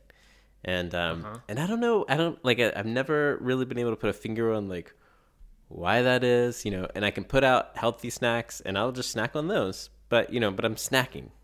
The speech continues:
Speaker 1: I'm just a snacker.
Speaker 2: Right.
Speaker 1: I like to eat throughout the day. And,
Speaker 2: Uh-huh.
Speaker 1: um, and,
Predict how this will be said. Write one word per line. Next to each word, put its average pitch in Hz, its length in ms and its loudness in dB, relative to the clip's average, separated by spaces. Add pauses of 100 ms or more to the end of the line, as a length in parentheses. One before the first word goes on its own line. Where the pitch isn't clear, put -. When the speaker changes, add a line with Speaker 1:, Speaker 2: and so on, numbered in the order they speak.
(220)
Speaker 1:
I'm 95 80 -4
just 113 200 -10
a 127 40 -8
snacker. - 360 -8
Speaker 2:
Right. 127 160 -8 (100)
Speaker 1:
I 104 60 -8
like 117 180 -6
to - 100 -8
eat - 260 -6
throughout 95 260 -8
the 123 60 -6
day. 85 220 -6 (420)
And, 98 380 0
Speaker 2:
Uh-huh. 117 140 -8
Speaker 1:
um, 87 360 -2 (1120)
and, 95 640 -2